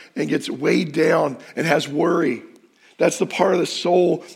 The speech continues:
that we've totally forgot about. And, and in us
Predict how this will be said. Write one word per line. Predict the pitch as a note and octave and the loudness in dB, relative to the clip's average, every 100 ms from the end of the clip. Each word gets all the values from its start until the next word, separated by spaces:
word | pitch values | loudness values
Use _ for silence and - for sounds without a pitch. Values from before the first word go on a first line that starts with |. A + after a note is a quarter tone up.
| - | -6
that | D#3 | 0
we've | - - - - | 0 -2 -10 -10
totally | - F#3+ G#3+ G#3+ G3+ | -2 4 6 6 2
forgot | - D3+ E3 E3 | 0 0 2 2
about. | C#3+ A#2 - - - - - - | 0 -4 -8 -18 -20 -20 -14 -2
And, | F3 F3 | 0 0
and | G3 F3 | -2 -2
in | - G#3 A3 | 2 4 4
us | - D#3+ D3 D3+ - | 2 2 2 0 -8